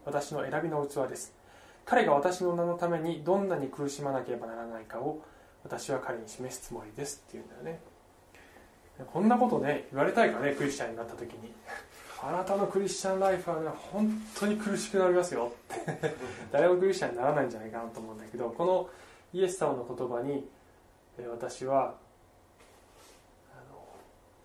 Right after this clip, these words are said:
すごく深い真実をね、感じるんだね。イエス様の誠実さをここに感じるんです。えー、全然こうね、あの、還元を持って接しない。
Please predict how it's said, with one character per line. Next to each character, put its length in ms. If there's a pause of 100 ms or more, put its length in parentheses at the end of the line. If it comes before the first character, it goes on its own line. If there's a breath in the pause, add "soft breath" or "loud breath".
(280)
す 260
ご 120
く 100
深 320
い 80
真 360
実 300
を 40
ね、 180
感 280
じ 120
る 60
ん 120
だ 120
ね。 180 (680 loud breath)
イ 100
エ 40
ス 100
様 140
の 60
誠 260 (100)
実 40 (100)
さ 320
を 40
こ 140
こ 80
に 100
感 200
じ 80
る 80
ん 60
で 100
す。 180 (960 loud breath)
え 1200
ー、 20
全 180
然 240
こ 220
う 20
ね、 220 (180)
あ 40
の、 180 (320)
還 360
元 320
を 60
持 160
っ 240
て 100
接 160
し 180
な 80
い。 80